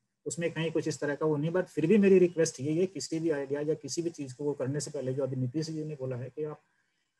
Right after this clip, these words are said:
idea sharing के लिए आओ, हमारे कोई दिक्कत नहीं है।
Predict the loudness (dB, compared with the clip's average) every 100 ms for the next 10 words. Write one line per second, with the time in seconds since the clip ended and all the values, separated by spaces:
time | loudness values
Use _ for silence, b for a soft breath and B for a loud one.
0 | _ -2 2 4 6 6 8 8 10 8
1 | 8 2 0 -2 2 4 4 0 -8 _
2 | _ 2 4 2 -2 -4 -6